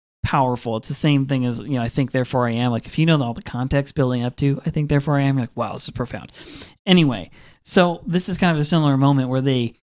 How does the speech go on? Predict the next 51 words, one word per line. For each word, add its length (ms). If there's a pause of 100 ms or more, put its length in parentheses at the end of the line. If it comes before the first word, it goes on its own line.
(260)
create 540
the 100
buildup. 600 (480)
They 160
let, 400 (320)
they 140
let 320
people 280
do 180
what 120
they, 140
they're 260
pretty 300
sure 160
that 120
they're 140
gonna 180
do. 160
They 140
let 180
the 80
story 300
happen 340
so 140
they 100
can, 120
he 60
can 160
jump 300
in 280 (340)
and 100
build 160
his 200
own 180
narrative. 480
And, 160 (180)
and 160
it's 140
not 160
just, 260 (1040)
i-, 360
this 180
is 100
kinda 180
how 160
it 60
is 160
in 160
debates, 440
especially. 400
Debates, 540